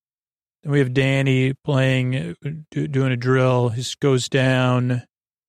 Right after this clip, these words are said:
Uh, seems like he's in some pain. Uh, "Did you trip over something?" "No, something tripped me." Something that's not there.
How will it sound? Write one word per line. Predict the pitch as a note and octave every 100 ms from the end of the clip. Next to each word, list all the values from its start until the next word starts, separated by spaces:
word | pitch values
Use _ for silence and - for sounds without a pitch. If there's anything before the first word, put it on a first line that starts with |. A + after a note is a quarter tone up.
| _ _ _ _ _ _ _ _ _ _ _ _ _ -
Uh, | B2+ B2 B2+ B2+ B2 C3 C#3 B2+ - _ _ _
seems | - - C3 A#2+ -
like | B2+ A2
he's | B2+ C3+
in | A#2+
some | - A#2+
pain. | C3+ C3 B2+ B2+ B2 B2 A#2+
Uh, | A#2+ A#2+ C3 A#2 - _ -
"Did | C3
you | C3
trip | - C#3+
over | D#3 D3
something?" | - D3 D#3+ C#3+ D3
"No, | C#3
something | A2+ - C#3 C#3+
tripped | A#2+ - D#3+ D3 -
me." | C#3 B2+ C#3 C#3+ B2 A#2+ A#2+ _ _ _ _ _ _ _ _ _ -
Something | - C3 B2 A#2+
that's | B2 A#2
not | C#3 C3 B2+
there. | - C3+ C#3 C#3+ A#2+ A#2 A2+